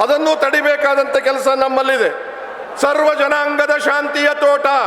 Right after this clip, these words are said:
ಎಲ್ಲರೂ ಕೂಡ ಒಗ್ಗಟ್ಟಾಗಿ, ಒಟ್ಟಾಗಿ ಸಹಬಾಳ್ವೆಯಿಂದ ಬದುಕಬೇಕು ಅನ್ನೋದು. ಆದರೆ ಕೆಲವೇ ವರ್ಗದ ಕುತಂತ್ರದಿಂದಾಗಿ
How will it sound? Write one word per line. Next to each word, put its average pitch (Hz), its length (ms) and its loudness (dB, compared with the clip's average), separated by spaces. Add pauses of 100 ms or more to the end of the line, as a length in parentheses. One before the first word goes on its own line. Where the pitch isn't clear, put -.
(640)
ಎಲ್ಲರೂ 285 460 2
ಕೂಡ 294 280 0
ಒಗ್ಗಟ್ಟಾಗಿ, 285 1000 0 (460)
ಒಟ್ಟಾಗಿ 285 600 0
ಸಹಬಾಳ್ವೆಯಿಂದ 285 680 0
ಬದುಕಬೇಕು 285 640 0
ಅನ್ನೋದು. 262 560 0 (420)
ಆದರೆ 285 640 0
ಕೆಲವೇ 294 600 2
ವರ್ಗದ 285 340 0 (840)
ಕುತಂತ್ರದಿಂದಾಗಿ 285 1160 0